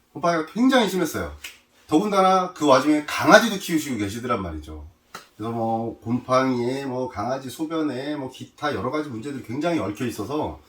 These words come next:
나름 저희 시공팀이, 어, 환경 개선팀이 가서 좀 처리를 해드리는데 좀 애를 먹기는 했는데,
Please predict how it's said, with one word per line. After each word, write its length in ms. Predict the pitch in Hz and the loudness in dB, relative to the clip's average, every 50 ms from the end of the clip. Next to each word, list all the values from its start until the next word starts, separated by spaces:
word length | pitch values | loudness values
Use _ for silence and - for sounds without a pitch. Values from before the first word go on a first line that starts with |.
| - - - - - _ | -20 -20 -20 -20 -10 _
나름 400 | - - 139 147 147 147 147 143 | 0 2 4 4 4 4 2 0
저희 560 | - - - 165 143 143 139 135 131 131 131 123 | 0 0 0 2 2 2 2 4 4 2 2 0
시공팀이, 880 | 123 - - 190 220 226 214 - - 196 170 117 110 117 131 127 95 76 - - _ _ _ _ - | -4 -6 -6 -4 -4 -4 -4 -6 -4 -2 0 0 0 0 -2 -4 -6 -8 -12 -18 _ _ _ _ -12
어, 360 | 101 101 101 101 101 98 95 98 | -10 -8 -8 -6 -8 -8 -6 -4
환경 280 | 147 170 170 165 160 | -4 -2 0 0 0
개선팀이 460 | 151 - 98 110 104 101 110 110 107 95 | 0 0 -4 -8 -10 -8 -6 -6 -6 -4
가서 340 | 85 85 85 104 101 95 | -6 -6 -6 -8 -10 -10
좀 160 | - 98 92 87 | -10 -12 -12 -10
처리를 340 | - - 156 160 143 131 | -8 -6 -6 -4 -4 -4
해드리는데 300 | 147 151 151 143 131 117 - | -4 -6 -6 -6 -6 -8 -8
좀 120 | - 101 | -8 -8
애를 200 | 90 98 120 120 | -8 -6 -6 -6
먹기는 320 | 90 87 - - 113 104 104 | -8 -8 -10 -8 -8 -6 -6
했는데, 560 | 123 143 143 104 95 104 127 127 95 80 73 | -6 -6 -6 -6 -6 -6 -6 -6 -8 -8 -12